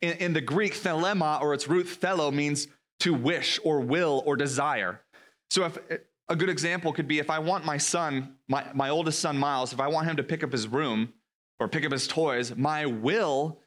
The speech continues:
my desire is that he pick up his toys. And so the work that he must be doing to fulfill my desire, to fulfill my wish, is to pick up his toys.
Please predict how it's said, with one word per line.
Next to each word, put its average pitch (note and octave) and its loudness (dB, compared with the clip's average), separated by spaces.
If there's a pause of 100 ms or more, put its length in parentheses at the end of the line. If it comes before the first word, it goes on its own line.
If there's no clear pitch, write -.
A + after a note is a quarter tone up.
(160)
my D#3 0
desire D3+ -2
is C3 -2
that C#3 -2
he C#3+ 0
pick G3 -4
up C3 -2
his A#2 0
toys. D#3+ 2
And C3+ -2
so D3+ 0
the C3+ 0
work A#2+ 0
that G3+ -2
he E3+ 0
must F3 -2
be D3+ -2
doing C#3 0 (200)
to C#3 0
fulfill G#3+ 0
my E3 0
desire, B2+ 0
to B2+ -2
fulfill D3 -4
my G3 0
wish, B2 0
is D3 -4
to - -12
pick A#2 -4
up A2+ -6
his A#2+ -2
toys. C#3 0